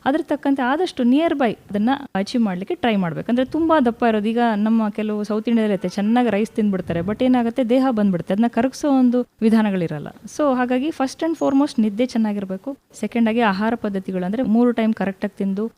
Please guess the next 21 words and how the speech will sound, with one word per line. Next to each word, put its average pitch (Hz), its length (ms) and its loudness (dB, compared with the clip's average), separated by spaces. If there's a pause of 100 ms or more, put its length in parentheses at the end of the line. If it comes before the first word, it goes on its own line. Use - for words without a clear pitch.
ಫ್ರೂಟ್ಸ್, 254 480 2
ವೆಜಿಟೇಬಲ್ಸ್ 202 560 -2
ಎಲ್ಲವೂ 254 400 -2
ಸ್ವ-, - 300 -8
ಸ್ವಲ್ಪ 190 220 -4
ಇರ್ಬೇಕು 196 400 0
ಅದರಲ್ಲಿ, 156 160 -4
ಬರೀ 196 280 0
ರೈಸ್ 208 240 0
ತಿನ್ನೋದ್ರಲ್ಲಿ 190 600 -2
ಏನು 214 300 0
ಅರ್ಥ - 260 -4
ಇಲ್ಲ. 151 160 -2
So 285 240 -2
ಎಲ್ಲವನ್ನು 349 400 2
ಮಿಕ್ಸ್ಚರ್ 294 440 2
ಇರ್ಬೇಕು 160 300 -4
ಸ್ವಲ್ಪ. 156 260 -6 (340)
ಮೂರನೇದಾಗಿ 294 640 4
ಎಕ್ಸರ್ಸೈಸ್ 226 720 -2
ಇರ್ಬೇಕು, 147 380 -10